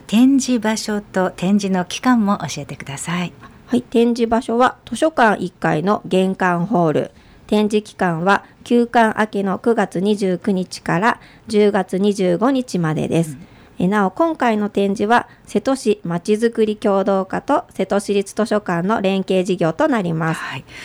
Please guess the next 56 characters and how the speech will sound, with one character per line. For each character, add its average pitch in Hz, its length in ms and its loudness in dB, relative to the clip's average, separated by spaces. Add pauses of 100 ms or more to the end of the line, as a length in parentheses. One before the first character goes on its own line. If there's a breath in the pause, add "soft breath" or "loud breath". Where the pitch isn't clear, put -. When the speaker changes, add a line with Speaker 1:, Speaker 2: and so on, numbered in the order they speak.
(200 loud breath)
Speaker 1:
あ 247 80 -2
の、 233 140 0
図 240 140 -4
書 349 160 -4
館 285 200 2
入 302 200 -2
っ - 20 -4
て 185 160 -4
す 330 180 -2
ぐ 403 140 0
の 262 120 4
と 185 160 0
こ 185 120 -2
ろ 175 80 4
に 160 80 0
た - 160 -8
く - 100 -8
さ - 240 0
ん 330 80 2
の 285 100 4
展 220 220 0
示 202 100 0
が 196 140 0
ね、 226 240 2
毎 180 220 -2
回 175 320 -4
こ 160 200 -6
う、 147 40 -8
企 - 180 -8
画 160 180 -6
展 151 220 -2
が 147 220 -2
行 - 140 -4
わ 151 220 0
れ 147 140 -2
ま 160 140 -2
す。 - 60 -10 (360 loud breath)
あ 156 80 -8
の、 156 180 -6
目 240 200 4
に 233 180 2
つ - 140 -8
く - 120 -4
と 165 180 -4
こ 170 100 -2
ろ、 160 140 -2
目 165 100 2
立 208 180 0
つ - 20 -14
と 151 120 -8
こ - 80 -6
ろ 156 100 -4
で 147 120 -6
す - 120 -8
よ 135 140 -6
ね。 190 680 -2